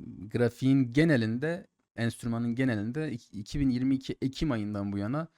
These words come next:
yani on bin dört yüzlerden bu yana sürekli long çalıştığımı hepiniz biliyorsunuz zaten. Fena da olmadı, <laughs> güzel oldu. Ee,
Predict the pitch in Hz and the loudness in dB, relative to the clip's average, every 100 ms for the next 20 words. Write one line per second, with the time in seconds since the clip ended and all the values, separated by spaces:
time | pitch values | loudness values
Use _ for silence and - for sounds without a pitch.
0 | _ 117 107 117 123 117 110 127 123 107 | _ -4 -2 0 0 0 0 -2 -2 -4
1 | 101 98 101 104 101 117 104 151 - - | -2 -2 -2 -4 -4 -2 -2 -4 -8 -4
2 | 139 117 135 117 123 127 - 98 95 - | -4 -2 -2 0 0 0 -2 -4 -4 -6
3 | 107 123 151 120 120 120 107 110 107 101 | -6 -4 -4 -4 -4 -4 -2 -2 -2 -6
4 | 95 92 95 156 170 - - _ - 123 | -6 -6 -6 -6 -10 -10 -18 _ -8 -4
5 | 143 139 - 147 139 104 135 139 120 107 | -2 -4 -4 -4 -2 -2 -4 -6 -6 -4
6 | 123 113 107 104 120 151 - _ _ _ | -2 -2 -2 -4 -4 -4 -8 _ _ _
7 | _ _ - - 113 110 | _ _ -20 -12 -8 -8